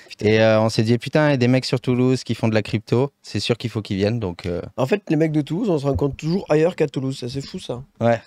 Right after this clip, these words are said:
Speaker 1: Genre, ben, avec Nico, nous, on s'est rencontrés à Paris.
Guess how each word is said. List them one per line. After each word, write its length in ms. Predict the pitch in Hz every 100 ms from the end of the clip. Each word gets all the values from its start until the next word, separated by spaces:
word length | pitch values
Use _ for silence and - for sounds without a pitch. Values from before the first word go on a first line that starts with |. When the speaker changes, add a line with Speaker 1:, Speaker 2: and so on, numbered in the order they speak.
| _
Speaker 1:
Genre, 220 | 123 127
ben, 280 | 120 120 117 120 120 -
avec 200 | 117 131
Nico, 240 | 131 139
nous, 120 | 143 127
on 40 |
s'est 120 | 131
rencontrés 380 | 127 123 123 123
à 60 | 123
Paris. 400 | 120 131 180